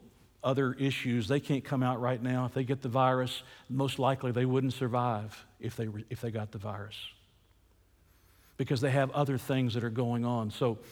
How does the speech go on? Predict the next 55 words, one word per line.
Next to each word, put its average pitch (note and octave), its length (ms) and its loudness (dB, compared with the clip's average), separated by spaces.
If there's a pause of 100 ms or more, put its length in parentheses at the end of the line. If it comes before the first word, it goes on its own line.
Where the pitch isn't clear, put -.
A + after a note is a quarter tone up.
(840)
uh, C#3 80 -4
one D#3 260 2
morning, D3 320 4
Sunday D3+ 220 4
morning, C#3+ 280 6
I B2+ 100 2
got C3 180 4
up C#3+ 140 4
and B2 80 2
I A#2+ 40 2
went C3+ 120 4
out C3+ 100 0
to C3+ 40 -2
my A#2+ 120 2
mailbox. B2+ 420 4
This E3 140 -4
is B2 100 -4
early C#3 340 2
on. B2 440 0 (280)
I C3+ 80 0
got D#3 140 4
up, D#3 80 4
went C#3 140 4
out D3 140 2
to C#3 60 -2
my B2 80 4
mailbox. C3 520 4
On B2+ 80 0
Su-, - 180 -6
I C3+ 60 0
didn't C#3 140 0
go A#2 60 0
to G#2 80 -4
mailbox. G#2 460 -2
I A#2+ 40 -6
got C3+ 180 4
up D3 160 0
Sunday C#3 220 2
morning, C3 280 4
went C3+ 140 4
outside, C3 840 4 (680)
and C#3+ 160 2
my B2+ 120 4
mailbox, C#3 920 4 (560)
the, C#3 180 -2
the, C#3 220 2 (240)
the C#3+ 260 0
flag F#3 480 4
was C3 160 4
up C3 140 2
on C3+ 100 4
my B2 120 4
mailbox C3 600 0 (380)
like A2 220 -4
this. - 520 -4